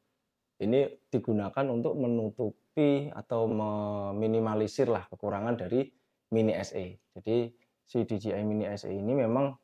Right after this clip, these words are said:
kekurangannya yaitu untuk jarak terbang itu tidak bisa jauh karena masih memakai teknologi Wi-Fi, belum memakai Oculus Sync two seperti di Mini dua maupun di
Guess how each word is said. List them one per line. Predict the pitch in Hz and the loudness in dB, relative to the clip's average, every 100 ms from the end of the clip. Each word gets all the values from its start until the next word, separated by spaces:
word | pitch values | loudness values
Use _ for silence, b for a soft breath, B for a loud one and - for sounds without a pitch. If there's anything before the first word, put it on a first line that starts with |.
| _ | _
kekurangannya | 113 - 110 110 104 98 101 101 110 113 | -6 -2 0 0 -2 -4 -4 -6 -8 -10
yaitu | 92 95 - 135 139 139 _ _ _ - | -8 -8 4 4 4 0 _ _ _ 4
untuk | 127 120 151 151 - _ - | 6 8 6 6 0 _ -8
jarak | - 113 113 | 0 2 2
terbang | - 113 - 113 98 104 - - | -2 0 2 2 0 -8 -16 -10
itu | 117 156 160 | 0 2 2
tidak | 131 101 101 | 2 0 0
bisa | 104 | 0
jauh | 113 107 90 - | 2 2 0 -4
karena | 95 120 151 - _ _ _ _ - | 0 2 2 -2 _ _ _ _ -4
masih | 120 104 123 | 0 2 4
memakai | 113 101 95 131 | 2 0 0 0
teknologi | 131 113 101 98 92 123 131 - _ | 0 -4 -6 -8 -2 -2 -2 -6 _
Wi-Fi, | - 92 92 110 98 90 | -8 -6 -4 -2 -2 -4
belum | 95 104 107 | -4 -2 -2
memakai | 98 92 - 113 120 - _ _ - | -4 -8 -2 -2 -2 -8 _ _ -6
Oculus | - 98 - | -4 -4 -4
Sync | 95 - | -6 2
two | 127 | 4
seperti | 127 - 92 98 113 | 4 0 -8 -4 -2
di | 117 117 | 0 0
Mini | 110 101 98 | 0 -2 -6
dua | - 98 107 | -8 0 2
maupun | 120 98 95 127 120 | 2 0 2 2 4
di | 131 | 0